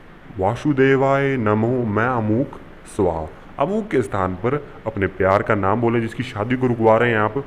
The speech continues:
और इस सामान को दोस्तों ऐसे स्थान पर रखें जहाँ कोई छू ना पाए। पहले तो तीन दिन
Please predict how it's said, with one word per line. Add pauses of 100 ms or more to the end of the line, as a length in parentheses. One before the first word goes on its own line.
(400)
और
इस
सामान
को
दोस्तों (280)
ऐसे
स्थान
पर
रखें
जहाँ
कोई
छू
ना
पाए। (380)
पहले
तो
तीन
दिन